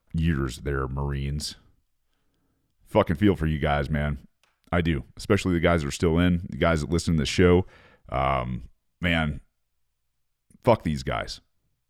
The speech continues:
Don't let them live inside your head. All these fucking cowards right now that are bending the goddamn knee to the state.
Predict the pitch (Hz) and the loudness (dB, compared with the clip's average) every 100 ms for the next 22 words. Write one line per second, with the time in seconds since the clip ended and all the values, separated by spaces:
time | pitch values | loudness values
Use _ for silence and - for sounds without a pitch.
0 | _ - 110 120 117 98 104 95 87 90 | _ 0 4 6 6 4 2 2 2 2
1 | 78 69 69 58 - _ _ _ _ _ | 2 0 -2 -4 -10 _ _ _ _ _
2 | _ _ _ _ _ _ _ _ _ _ | _ _ _ _ _ _ _ _ _ _
3 | _ - 110 127 117 98 80 - - - | _ 4 6 8 8 6 4 0 -14 -4
4 | - 104 104 90 - 85 80 69 71 60 | 2 4 4 4 4 6 4 2 0 -2
5 | 65 69 65 64 67 - 87 87 90 82 | 0 -2 -2 -4 -4 2 4 4 2 0
6 | 64 73 78 80 76 82 78 76 76 73 | -2 2 2 2 2 0 2 0 0 -2
7 | 67 - 65 - - 73 65 - | -4 -8 -8 -8 -6 -4 -4 -6